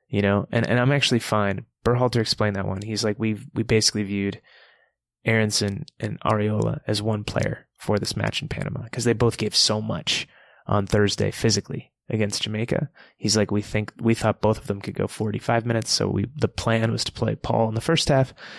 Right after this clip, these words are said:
and Brendan in the second. And that was always the plan." Um, so I was actually fine with that approach, honestly. Um, but man,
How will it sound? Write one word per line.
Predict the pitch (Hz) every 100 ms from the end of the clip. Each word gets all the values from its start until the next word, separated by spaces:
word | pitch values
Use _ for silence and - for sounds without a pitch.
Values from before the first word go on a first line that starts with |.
| -
and | - 101
Brendan | 104 101 104
in |
the | 117
second. | - - - -
And | 113
that | 113
was | 107
always | 113 110 107
the | -
plan." | - - 85 - - - - -
Um, | - 104 104
so | 110 202
I |
was | 233
actually | 220 180 139
fine | - 135
with | 113
that | -
approach, | - - - - -
honestly. | 123 113 - 95 113 _ _ _ _ -
Um, | 110 110 104 104 - _ _ _ _
but | 139 135 -
man, | 147 147 127 117